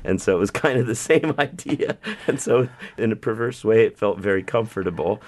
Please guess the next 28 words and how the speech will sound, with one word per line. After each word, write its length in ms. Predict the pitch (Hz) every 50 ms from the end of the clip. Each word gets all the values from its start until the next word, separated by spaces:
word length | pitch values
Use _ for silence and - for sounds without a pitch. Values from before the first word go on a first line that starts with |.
| - - - - -
but 360 | 104 101 123 113 107 110 -
it 200 | 104 107 110 -
certainly 420 | - - - - - 110 110 101
also 400 | - - 101 104 104 - - 98
felt 380 | 95 - - - 90 92 - -
like 180 | - 87 85 -
a 60 | 90
service, 720 | - - - 104 98 90 73 57 60 104 - - - - - - - -
<laughs> 140 | - _ -
right? 440 | 117 107 - 135 - 120 170 - -
And, 360 | 110 98 90 92 95 95 90
uh, 160 | 92 90 85 85
like, 240 | 92 101 110 -
I'm 200 | - 80 87 95
here 180 | 87 90 92 95
to 80 | 90 87
do 160 | 90 98 92
the 100 | 87 82
math 440 | 92 104 98 87 80 85 - - 82
and 180 | 85 78 80
just 180 | 87 90 90 -
stay 180 | - 87 85 85
doing 240 | 76 - 76 80 71
that. 280 | 71 85 82 - - - - - - - - -
And 300 | - 113 107 107 101 - _ _ _ -
that 300 | 101 - 127 156 180 196
has 200 | - - 117 98
certainly 880 | - - - - 110 104 113 - 101 101 98 98 98 92 95 92 87